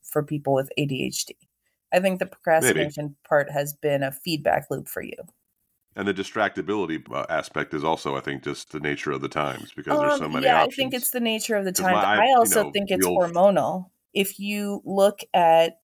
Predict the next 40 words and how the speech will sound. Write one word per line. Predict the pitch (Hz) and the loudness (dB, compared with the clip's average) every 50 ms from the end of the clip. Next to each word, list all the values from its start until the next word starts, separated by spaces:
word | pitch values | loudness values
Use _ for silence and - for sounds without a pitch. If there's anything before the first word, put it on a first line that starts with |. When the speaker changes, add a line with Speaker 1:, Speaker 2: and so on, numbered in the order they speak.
| _ _ | _ _
Speaker 1:
people | - - 196 185 185 180 165 165 | -8 -6 -4 0 2 2 2 2
who | 175 170 | 2 4
are | 165 160 156 156 156 151 156 | 6 6 8 8 6 6 6
assigned | 151 151 - 180 165 160 156 156 160 156 | 4 4 4 2 4 2 2 0 -2 -6
female | - - - 175 160 160 156 151 151 | -8 -10 -8 -6 -2 2 4 4 4
at | 147 151 | 4 2
birth | - 156 151 147 - | 2 0 0 0 0
and | 147 139 143 | -2 -2 -2
assigned | 143 - - 151 147 147 147 | -2 0 0 0 0 -2 -4
male | 143 139 135 135 147 180 | -4 -2 0 2 2 2
at | 190 190 | 2 2
birth, | - 202 208 208 202 - _ _ _ _ _ _ _ | 2 2 2 0 0 -4 _ _ _ _ _ _ _
we | 170 185 208 214 180 - | -6 -4 -4 -4 -4 0
all | - 160 160 160 165 165 165 170 | 2 4 6 6 6 6 4 4
go | 165 165 156 156 156 | 2 2 2 2 2
through | 151 - - - 165 156 156 156 156 156 156 151 151 156 156 151 _ _ _ - | -2 -6 -10 -6 -2 0 2 2 2 4 4 4 4 2 0 -2 _ _ _ -2
some | - - - 180 160 147 147 147 147 | 0 0 2 0 0 -2 -4 -8 -10
weird | 151 165 165 160 156 156 - | -8 -6 -6 -6 -6 -6 -4
hormonal | 170 160 156 151 147 143 143 147 156 170 180 | -4 -2 -2 0 0 0 0 0 0 0 0
stuff | - - - - 202 196 196 - - - | 2 2 4 6 6 6 4 2 -2 -2
around, | 165 165 156 151 156 151 147 151 151 151 151 151 151 156 156 151 - _ _ _ _ - | -2 -2 0 2 0 2 2 2 2 2 2 2 2 0 -4 -8 -10 _ _ _ _ -10
you | 170 175 | -6 2
know, | 170 165 151 139 - | 4 6 6 6 4
in | - 165 160 | 0 0 2
the | 151 151 | 0 0
forties | 151 - 160 156 156 156 156 151 156 | 0 0 0 0 0 0 0 0 0
and | 147 147 143 | 0 0 0
fifties. | - 147 151 - - 220 220 214 202 - - | -2 -2 -2 -2 -4 -2 -2 0 -2 0 2
And | 170 160 | 2 4
I | 160 156 | 4 4
think | 156 - - - 156 147 147 143 - - - _ _ _ _ _ _ _ _ _ - | 2 0 -2 0 0 0 0 -4 -8 -12 -16 _ _ _ _ _ _ _ _ _ 0
the | 175 175 | 0 0
fact | - - 175 165 160 165 165 - | 2 2 2 2 2 2 0 0
that | 165 151 - - - - | 0 0 0 -2 -6 -2
perimenopause | 190 208 214 202 190 175 165 165 160 - - 165 160 156 160 | 0 0 0 2 2 2 2 2 0 2 2 2 2 2 2
was | 151 147 147 - | 0 -2 -2 0
only | - 160 156 160 160 156 | 0 0 2 2 2 2
identified | 151 151 147 147 143 147 151 147 - 156 147 147 147 143 | 2 2 2 2 0 0 0 -2 2 2 2 2 2 0
as, | 139 139 143 139 | -2 -2 -2 -2
like, | 135 139 139 | -2 -2 -2